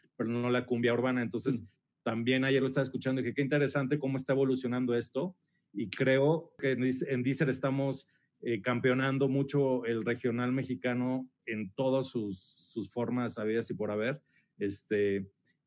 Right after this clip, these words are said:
Speaker 1: y obviamente sin descuidar, ¿no? La curaduría de, de los géneros urbanos, que sigue siendo el más consumido en México,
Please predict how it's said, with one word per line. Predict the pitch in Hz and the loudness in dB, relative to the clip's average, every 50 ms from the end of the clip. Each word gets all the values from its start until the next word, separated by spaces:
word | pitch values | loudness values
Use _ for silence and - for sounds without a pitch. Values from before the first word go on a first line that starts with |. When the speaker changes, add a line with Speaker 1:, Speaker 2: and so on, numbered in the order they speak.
| _ _ | _ _
Speaker 1:
y | - 151 | 2 4
obviamente | 147 147 160 175 170 160 147 139 127 135 143 | 6 6 6 6 6 4 4 2 2 2 0
sin | - - - - 143 135 123 | -2 -2 -2 -2 0 2 2
descuidar, | 123 110 - - 127 127 123 123 123 123 123 123 120 120 | 2 0 2 2 2 4 4 4 4 2 2 0 0 -2
¿no? | 131 123 117 110 117 113 117 120 123 | -4 -6 -4 -4 -4 -2 -2 0 0
La | 120 117 107 | 0 0 0
curaduría | - 117 113 110 104 110 110 113 113 113 113 113 | 0 0 0 0 0 0 0 0 0 0 0 -2
de, | 107 107 104 104 | -2 -4 -6 -6
de | 104 104 107 | -4 -2 -2
los | 107 107 101 | -2 -2 -2
géneros | - 127 117 117 113 117 113 120 | -4 -4 -2 -2 -2 -2 -2 -2
urbanos, | 113 110 107 117 113 113 113 113 113 | -2 -2 0 0 0 -2 -2 -4 -6
que | - 107 | -8 -8
sigue | - - 113 110 | -4 -2 -2 -2
siendo | 98 110 110 113 | -2 -2 -4 -4
el | 110 | -4
más | 110 110 104 - | -4 -6 -6 -6
consumido | 120 110 98 107 107 107 107 104 110 | -8 -6 -6 -6 -6 -6 -6 -4 -4
en | 110 | -4
México, | 113 107 101 95 107 101 95 - 107 107 107 - | -4 -6 -6 -8 -10 -10 -8 -4 -4 -4 -4 -6